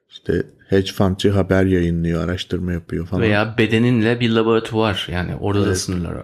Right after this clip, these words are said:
Speaker 2: ayrılmış.
Speaker 1: Be-, biri, biri beden hacklemeye çalışıyor falan filan. Yani gerçekten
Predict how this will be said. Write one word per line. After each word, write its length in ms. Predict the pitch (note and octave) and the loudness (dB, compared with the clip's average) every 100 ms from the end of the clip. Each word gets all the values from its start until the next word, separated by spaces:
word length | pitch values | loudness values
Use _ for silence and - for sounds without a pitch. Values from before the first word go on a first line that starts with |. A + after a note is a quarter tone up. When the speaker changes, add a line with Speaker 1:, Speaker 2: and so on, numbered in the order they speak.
| - _ - | -14 _ -14
Speaker 2:
ayrılmış. 420 | G2 F2 G2+ - | -12 -10 -12 0
Speaker 1:
Be-, 120 | G2+ G2 - | 0 0 -8
biri, 500 | G#2 G2 G#2 G#2+ G2+ G#2 - | -10 0 2 2 2 -2 -2
biri 260 | G2+ G2+ G2+ | 0 2 2
beden 280 | F#2+ F2 G2 | 2 4 2
hacklemeye 520 | G2 F#2+ F2+ E2+ E2 | 2 0 -2 0 -2
çalışıyor 540 | - E2+ F2 - F2 | -2 -4 -4 -6 -8
falan 300 | F2+ F#2 F#2 | -6 -4 -4
filan. 240 | F#2+ - E3+ | -4 -6 0
Yani 160 | G#2+ | 2
gerçekten 580 | F#2+ G#2 G#2 G2+ B2 C3+ | 4 2 2 0 0 -2